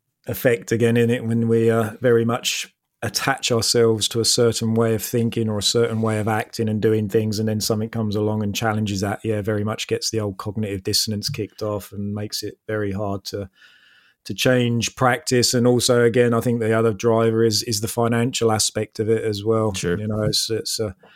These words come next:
Speaker 1: it's a key driver with healthcare changes, is to say, is just, you know, practice tends to change when you stop getting paid for it. You know, at the
Speaker 2: <laughs>
Speaker 1: moment,
Speaker 2: Right.
Speaker 1: <laughs> at the
Speaker 2: Yeah.
Speaker 1: moment,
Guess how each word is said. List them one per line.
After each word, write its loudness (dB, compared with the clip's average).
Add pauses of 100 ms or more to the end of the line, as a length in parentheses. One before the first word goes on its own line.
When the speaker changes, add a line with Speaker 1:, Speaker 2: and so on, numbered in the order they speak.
(300)
Speaker 1:
it's -2
a 0
key 2
driver 4
with 2
healthcare 2
changes, 2
is 0
to -4
say, 0
is -2
just, -6 (140)
you -6
know, -6
practice -2
tends -2
to -10
change 0
when 0
you -2
stop -2
getting -4
paid -2
for -8
it. -14 (220)
You -8
know, -6 (100)
at -4
the -2
Speaker 2:
<laughs> 4
Speaker 1:
moment, 0
Speaker 2:
Right. -2 (560)
Speaker 1:
<laughs> -2
at 0
the 0
Speaker 2:
Yeah. 2
Speaker 1:
moment, 2